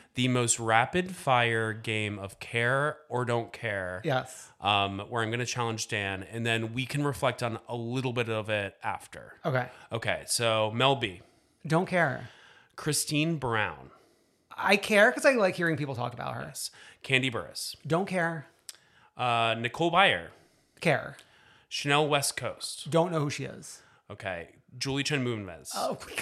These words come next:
Speaker 1: c-, c-, care. <laughs>
Speaker 2: Savannah Chrisley.
Speaker 1: Don't care.
Speaker 2: Sasha Colby.
Speaker 1: Care.
Speaker 2: Uh, Barbara Cor-, Corcoran and Lori Greiner.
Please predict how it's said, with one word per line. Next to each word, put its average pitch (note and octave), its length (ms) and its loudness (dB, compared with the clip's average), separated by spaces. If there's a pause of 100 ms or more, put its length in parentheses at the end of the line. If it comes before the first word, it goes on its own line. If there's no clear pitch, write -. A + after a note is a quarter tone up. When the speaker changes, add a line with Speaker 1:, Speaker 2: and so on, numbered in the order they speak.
Speaker 1:
c-, C#3+ 100 -4
c-, D#3 120 -2
care. G3+ 800 8 (140)
<laughs> - 120 6
Speaker 2:
Savannah D3+ 520 6
Chrisley. G2+ 500 -4 (480)
Speaker 1:
Don't D#3+ 220 2
care. B2 300 -10 (160)
Speaker 2:
Sasha D#3+ 360 8
Colby. E3 400 6 (260)
Speaker 1:
Care. C#3+ 380 4 (460)
Speaker 2:
Uh, C3+ 300 8
Barbara D#3 260 4
Cor-, G3 220 8 (160)
Corcoran E3+ 480 6
and F3 360 6
Lori C3+ 380 4 (140)
Greiner. A2 520 2